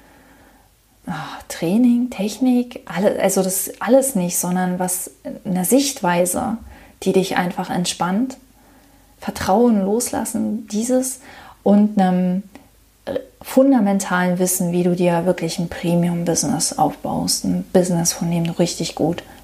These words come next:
leben kannst. So. Und wenn du jetzt unbedingt noch was tun willst, dann <laughs> schau, schau gerne mal auf die Website und abonniere unseren Newsletter, wenn du es noch nicht gemacht hast, die Slow Marketing Impulse.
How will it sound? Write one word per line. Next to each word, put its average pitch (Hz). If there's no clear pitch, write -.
leben -
kannst. -
So. -
Und 170
wenn 214
du 277
jetzt 233
unbedingt 196
noch 185
was -
tun 294
willst, 214
dann 208
<laughs> 175
schau, -
schau 240
gerne 214
mal 185
auf 196
die 180
Website 185
und 180
abonniere 202
unseren 190
Newsletter, 247
wenn 220
du 214
es 208
noch 190
nicht 202
gemacht 196
hast, 208
die 196
Slow 190
Marketing 202
Impulse. 196